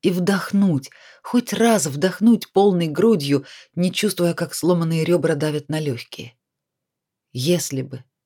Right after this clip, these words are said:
если бы, чемпион по бесплодным сожалениям,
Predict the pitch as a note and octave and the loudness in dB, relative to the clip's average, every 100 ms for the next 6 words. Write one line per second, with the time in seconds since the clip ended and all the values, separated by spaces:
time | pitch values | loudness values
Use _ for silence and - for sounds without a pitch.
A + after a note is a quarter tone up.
0 | _ A#2+ A#2 D#3 - G#2+ B2 - _ _ | _ -6 0 0 0 -4 -6 -10 _ _
1 | _ _ - - C3+ D#3 C#3+ C3+ C#3+ C3+ | _ _ -4 -2 -2 0 0 0 0 -2
2 | D3+ - D#3 C3+ C#3+ C#3 D#3 D#3 D#3+ C3+ | -2 0 2 2 0 -2 -2 0 0 0
3 | B2+ B2+ B2 | 0 -2 -6